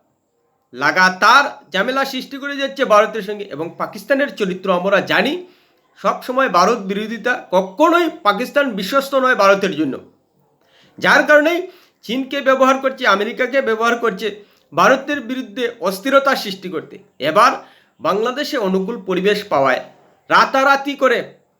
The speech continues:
বাংলাদেশের অন্তর্বর্তী সরকার মোহাম্মদ ইউনিসকে হাত করে নিয়েছেন, এবং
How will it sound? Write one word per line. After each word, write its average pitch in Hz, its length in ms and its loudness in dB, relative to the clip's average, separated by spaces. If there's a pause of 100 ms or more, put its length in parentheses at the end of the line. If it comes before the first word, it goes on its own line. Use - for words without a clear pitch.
(420)
বাংলাদেশের 233 760 -2
অন্তর্বর্তী 220 600 -6
সরকার 190 340 0
মোহাম্মদ 190 520 0
ইউনিসকে 214 460 4
হাত 175 260 2
করে 247 200 -2
নিয়েছেন, 233 340 -8
এবং 156 380 -8